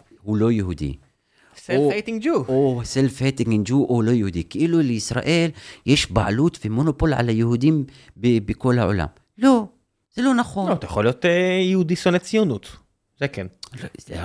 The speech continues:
Speaker 1: לא.
Speaker 2: הציונות, אתה יודע, מה זה הציונות? רעיון של יהודי מגיע למדינה, והמדינה היא מדינה, בארץ ישראל. אתה יכול להיות
Speaker 1: לא,
Speaker 2: נגד זה.
Speaker 1: אבל
Speaker 2: בסדר.
Speaker 1: אתה רואה גם שיש שינוי בדעת הקהל בכל העולם. חזרתי ממונטריאל, פגשתי צעירים שהם כ-,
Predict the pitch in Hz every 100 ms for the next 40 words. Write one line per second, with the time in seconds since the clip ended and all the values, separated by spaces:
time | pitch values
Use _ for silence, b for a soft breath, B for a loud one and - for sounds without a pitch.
0 | - 92 131 - 156 185 208 143 120 131
1 | 143 143 117 104 131 135 165 196 185 165
2 | 151 151 180 160 139 156 127 151 311 247
3 | 156 160 185 170 139 135 139 127 147 147
4 | 135 107 101 - 151 302 359 - 165 208
5 | 196 110 - - - 349 135 135 180 165
6 | 180 - 151 - 104 98 147 127 76 76
7 | 113 - - 120 113 - 113 107 113 117
8 | 87 73 - _ - 87 110 - 117 117
9 | 113 107 110 110 82 82 80 110 - -
10 | 104 101 101 85 - b b b - 87
11 | 92 90 _ _ - -